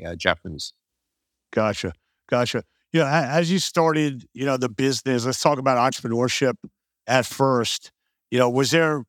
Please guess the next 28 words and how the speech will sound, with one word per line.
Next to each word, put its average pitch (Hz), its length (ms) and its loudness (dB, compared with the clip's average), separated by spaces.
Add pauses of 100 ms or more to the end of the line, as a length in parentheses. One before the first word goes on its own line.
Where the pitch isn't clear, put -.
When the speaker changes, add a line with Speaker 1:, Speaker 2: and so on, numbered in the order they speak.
(100)
Speaker 2:
did, 131 180 -10
did 139 160 -8
you 160 120 0
start 165 400 0
that 147 320 2 (120)
from 131 300 0
a 120 380 0 (360)
personal 160 380 -2
frustration 139 720 -2
where 127 260 4
you 120 200 0
were 120 40 -2
trying 131 420 2
to 123 480 -2 (280)
find 147 260 0
events 131 380 0
and 127 120 -6
you 123 100 -4
couldn't 135 200 -4
find 123 320 0
them, 135 280 0 (420)
you 135 80 2
know, 127 140 4
in 123 80 0
any 123 180 0
kind 123 240 2
of 110 100 -4
sorted 127 600 -2